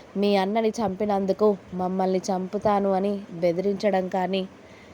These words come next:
నేను అది చేస్తా, ఇది చేస్తా అనడం కానీ, అది పొడి చేస్తా, ఇది పీకేస్తాగా అనడం కానీ చేశావంటే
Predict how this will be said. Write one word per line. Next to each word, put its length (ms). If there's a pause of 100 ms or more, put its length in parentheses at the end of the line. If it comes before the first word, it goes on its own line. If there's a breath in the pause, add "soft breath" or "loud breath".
(2000 loud breath)
నేను 180
అది 200
చేస్తా, 420
ఇది 260
చేస్తా 320
అనడం 320
కానీ, 460
అది 180
పొడి 320
చేస్తా, 320
ఇది 180
పీకేస్తాగా 920
అనడం 380
కానీ 260 (100)
చేశావంటే 760